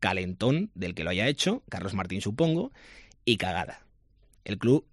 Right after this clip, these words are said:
creo yo que tiene que estar por encima de una conversación privada entre un aficionado y un entrenador ya destituido. Y no puede acusar sin pruebas al vecino.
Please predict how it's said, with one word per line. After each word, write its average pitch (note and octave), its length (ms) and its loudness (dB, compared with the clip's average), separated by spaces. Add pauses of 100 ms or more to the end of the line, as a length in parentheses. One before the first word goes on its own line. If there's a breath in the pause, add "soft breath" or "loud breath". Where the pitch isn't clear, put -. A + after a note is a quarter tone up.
(460)
creo A#2+ 220 6
yo G#2 100 2
que G2 100 -2
tiene G#2+ 140 0
que G2 60 -4
estar G2+ 160 -4
por G2 120 -4
encima G#2 540 0 (320 soft breath)
de G#2+ 140 0
una B2 140 4
conversación G#2+ 440 2
privada G2+ 400 0
entre G#2+ 280 0
un B2 140 6
aficionado G#2 640 0
y A2+ 160 2
un B2 120 6
entrenador A2 600 2
ya A2+ 300 2
destituido. G#2 640 -6 (1200)
Y F2+ 120 -8
no G2+ 140 -2
puede G#2 220 0
acusar G2 460 -4
sin F#2 240 -6
pruebas G2 260 -2
al F3 100 -4
vecino. - 400 -10